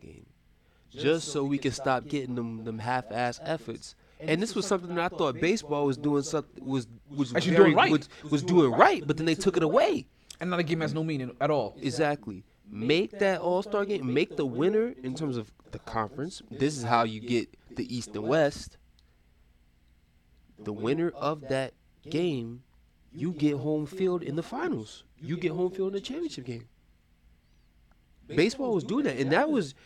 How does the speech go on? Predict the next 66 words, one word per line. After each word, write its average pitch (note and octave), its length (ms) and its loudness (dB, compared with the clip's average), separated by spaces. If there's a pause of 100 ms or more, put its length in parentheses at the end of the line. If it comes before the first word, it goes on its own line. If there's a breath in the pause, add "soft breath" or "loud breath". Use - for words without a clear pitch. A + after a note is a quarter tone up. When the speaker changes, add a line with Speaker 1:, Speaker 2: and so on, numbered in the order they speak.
(140 soft breath)
Speaker 1:
and F3 280 4
that A#3 180 8
Speaker 2:
So G#3+ 120 8
Speaker 1:
would D#3 80 4
make A#3 160 10
Speaker 2:
since, - 60 -6
Speaker 1:
the B3+ 80 6
Speaker 2:
and, F#3+ 80 4
Speaker 1:
game G3+ 200 10
Speaker 2:
and C4+ 100 8
that D4 100 10
may, E4+ 80 10
Speaker 1:
meaningless. D#4+ 240 12
Speaker 2:
that C4+ 60 10
may C#4+ 100 6
actually C4+ 240 2
make, G3+ 220 0
work G3+ 220 6
in G3+ 60 -4
the G3 100 -2
N G#3 140 0
B A3 120 0
A - 80 2
because G3 360 8
Speaker 1:
That D#4+ 80 2
would D#3+ 120 -2
work. A#3+ 380 2
Speaker 2:
since B3 220 6
they B3+ 160 0
already A3 320 6
don't, F3 400 2 (220)
since F3+ 160 -4
they, F3 140 -4
since G#3+ 200 -2
for A3 140 -2
them G#3+ 180 2
the F#3 100 4
regular F3+ 280 0
season F#3 260 -2
already E3+ 220 -2
doesn't D#3 400 -2
mean F#3 260 -4
anything. G#3 520 -2 (420 soft breath)
Well, F#3 100 0
since A#3 140 0
it B3 40 4
doesn't A#3+ 180 6
mean A3 100 -2
anything A3 240 -4
for A3 100 -6
you, A#3+ 120 -4
let's G#3 180 0
put - 160 0
a G3+ 40 0
little G3 200 2
tournament F#3+ 340 -6
in G3+ 60 -2
the A3 60 -2
middle F#3 280 0
that D#3+ 160 -2
ma-, F3 200 -4
that F3 120 0
makes F3 220 -2
it G3 100 -6
mean G3+ 160 -4
something, E3 400 -6